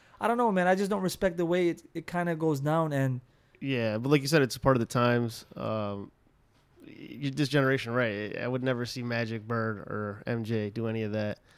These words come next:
Speaker 2: They wanted to beat the best, not join up with 'em. And as far as, uh, I would say K D, I think he asked him because he's no, he knows, like, he, he wanted to win now, and he, he, you know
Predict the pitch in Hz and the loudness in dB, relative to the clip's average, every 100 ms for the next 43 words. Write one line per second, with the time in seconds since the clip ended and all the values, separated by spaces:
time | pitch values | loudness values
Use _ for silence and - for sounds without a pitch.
0 | - - - _ _ - 127 120 107 107 | -20 -20 -20 _ _ 0 2 2 0 0
1 | 127 120 104 110 104 120 110 107 _ _ | -2 0 0 0 0 -2 -2 -4 _ _
2 | _ _ _ - - 113 113 110 117 113 | _ _ _ -12 -2 0 0 0 0 0
3 | - - 120 113 - 170 107 123 110 120 | -2 -2 -2 -2 0 2 4 2 -2 0
4 | 120 113 107 - 110 131 120 - 120 - | 2 4 0 0 2 2 2 -2 -4 -2
5 | 143 127 131 143 113 113 160 131 - _ | 0 2 2 0 -2 -2 -2 -2 -10 _
6 | _ _ _ _ _ _ _ _ _ _ | _ _ _ _ _ _ _ _ _ _
7 | _ _ _ _ _ - 151 170 151 139 | _ _ _ _ _ -2 4 6 6 4
8 | - 160 151 135 147 123 151 131 147 139 | 4 4 4 4 2 2 0 2 2 4
9 | 156 147 147 127 107 123 117 - - 123 | 6 8 6 4 0 -4 -4 -8 -10 0
10 | 147 147 147 131 131 127 120 123 123 120 | 2 6 6 6 6 6 6 6 4 2
11 | - - 117 135 127 117 127 _ - 113 | -12 -8 -2 0 0 -4 -8 _ -8 -4
12 | 110 | -4